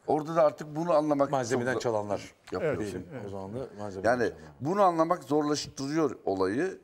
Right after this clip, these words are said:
Speaker 1: ki, e, betonarme ve mühendislik hizmeti görmüş bölgelerde yedi şiddetine dayanır. Yani yedi büyüklüğünü demiyorum. Yedi büyüklüğünde deprem olduğu yerde dokuz şiddetinde etki yapar.
Speaker 2: Hı.
Speaker 1: Ama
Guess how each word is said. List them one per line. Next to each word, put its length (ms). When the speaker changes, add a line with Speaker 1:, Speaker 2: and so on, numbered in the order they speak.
Speaker 1:
ki, 340
e, 40
betonarme 680
ve 100
mühendislik 380
hizmeti 340
görmüş 540
bölgelerde 960
yedi 320
şiddetine 600
dayanır. 500
Yani 220
yedi 240
büyüklüğünü 380
demiyorum. 440
Yedi 260
büyüklüğünde 340
deprem 360
olduğu 260
yerde 320
dokuz 220
şiddetinde 480
etki 200
yapar. 240
Speaker 2:
Hı. 160
Speaker 1:
Ama 260